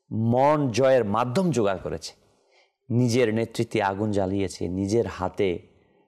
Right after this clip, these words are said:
রান্না করেছে, নিজের বিবিকে নিয়ে আসছে। সুবহানাল্লাহ, সুবহানাল্লাহ। শুনুন প্রিয় ইসলাম ভাইরা, একবার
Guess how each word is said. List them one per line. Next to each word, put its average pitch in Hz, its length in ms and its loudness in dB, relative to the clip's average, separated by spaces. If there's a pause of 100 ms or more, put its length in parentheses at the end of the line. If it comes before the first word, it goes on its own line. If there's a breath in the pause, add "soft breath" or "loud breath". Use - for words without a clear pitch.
(120)
রান্না 98 440 -4
করেছে, 87 500 -6 (1700)
নিজের 120 300 2
বিবিকে 151 420 0
নিয়ে 139 220 0
আসছে। - 320 -6 (420)
সুবহানাল্লাহ, 85 680 -8
সুবহানাল্লাহ। - 680 -14 (360)
শুনুন 92 360 -4
প্রিয় 87 180 -6
ইসলাম - 260 -6
ভাইরা, 78 320 -10 (1040 soft breath)
একবার 110 380 -2